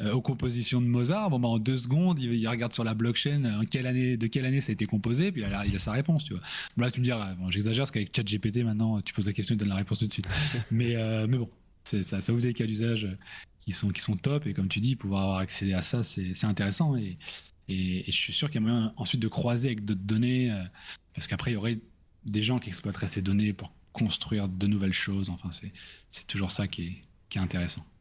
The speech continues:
Speaker 2: Ah, clairement, parce que nous, là, on parle de gaming et de notre histoire de gamer, mais
Speaker 1: Mm.
Speaker 2: évidemment, ça s'applique à
Speaker 1: Mm.
Speaker 2: toutes les autres actions de notre vie qui seront inscrites, euh, sur la blockchain.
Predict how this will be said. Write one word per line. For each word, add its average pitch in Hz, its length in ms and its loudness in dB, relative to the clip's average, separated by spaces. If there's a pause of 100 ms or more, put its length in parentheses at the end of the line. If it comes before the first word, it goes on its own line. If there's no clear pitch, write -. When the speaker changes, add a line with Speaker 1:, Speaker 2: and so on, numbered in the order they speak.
(140)
Speaker 2:
Ah, 92 40 -8
clairement, 101 320 2
parce - 120 -4
que 113 60 2
nous, 117 120 6
là, 117 80 8
on 101 80 6
parle 90 320 2
de 90 100 2
gaming 107 580 6
et 95 80 4
de 92 60 0
notre 95 220 2
histoire 95 240 2
de 90 100 4
gamer, 104 380 6
mais 92 100 4
Speaker 1:
Mm. 85 60 4
Speaker 2:
évidemment, 104 280 4
ça 95 120 -4
s'applique - 460 -6
à 85 140 2
Speaker 1:
Mm. 101 220 4
Speaker 2:
toutes - 280 0
les 92 140 4
autres 98 200 -2
actions 98 260 0
de 95 60 4
notre 90 180 4
vie 95 140 -2
qui - 100 -12
seront - 240 -2
inscrites, - 440 -4
euh, 80 60 0
sur - 160 -6
la 82 80 -2
blockchain. 87 400 -8